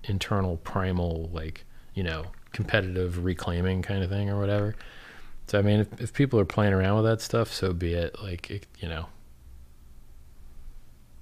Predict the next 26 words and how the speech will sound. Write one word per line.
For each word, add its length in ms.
they're 140
having 240
fun, 240
right? 260
It's 140
like 100
B 140
D 160
S 180
M 400
and 80
all 140
the 80
different 360
sexy 360
stuff 340
human 300
beings 260
are 80
into. 340
As 80
long 160
as 100
everyone's 380
having 240
fun, 380